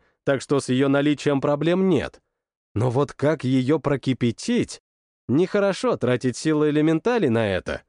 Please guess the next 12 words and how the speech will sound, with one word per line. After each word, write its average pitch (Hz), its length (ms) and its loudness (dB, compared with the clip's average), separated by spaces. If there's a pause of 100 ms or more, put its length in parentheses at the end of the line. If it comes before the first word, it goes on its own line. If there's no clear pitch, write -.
(160)
но 247 140 0
что 208 200 -2
поделать? 107 760 -2 (720)
Я 113 220 0
спустился, 160 760 0
подозвал 139 540 -2
к - 40 -18
себе 156 300 0
одного 156 400 0
из 143 140 0
братьев 127 500 0
Булек 170 440 0